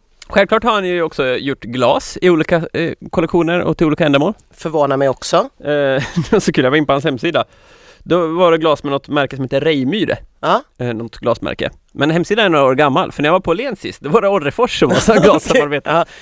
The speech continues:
Speaker 2: Ja, Reimyre, ja. Mm.
Speaker 1: Heter det så?
Speaker 2: Jag har ingen aning.
Speaker 1: Nej. Men, ehm,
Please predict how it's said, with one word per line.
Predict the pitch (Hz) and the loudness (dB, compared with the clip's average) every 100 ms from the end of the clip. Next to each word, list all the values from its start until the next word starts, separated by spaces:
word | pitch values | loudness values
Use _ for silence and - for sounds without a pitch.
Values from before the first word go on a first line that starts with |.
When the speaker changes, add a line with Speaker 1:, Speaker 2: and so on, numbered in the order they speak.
| - | -12
Speaker 2:
Ja, | - | -4
Reimyre, | 165 160 139 123 131 151 151 | 0 2 2 -2 0 0 0
ja. | 131 185 - | 0 0 0
Mm. | 180 294 - _ - | -4 -4 -6 _ -12
Speaker 1:
Heter | 156 185 | -4 -2
det | |
så? | 135 - _ _ _ _ - | -2 -4 _ _ _ _ -14
Speaker 2:
Jag | 139 | -6
har | 147 | -4
ingen | 135 113 | -2 -2
aning. | 113 127 156 | -4 -4 -6
Speaker 1:
Nej. | 147 156 - _ | -6 -6 -10 _
Men, | - 139 160 | -4 0 0
ehm, | 160 165 156 | 0 0 -2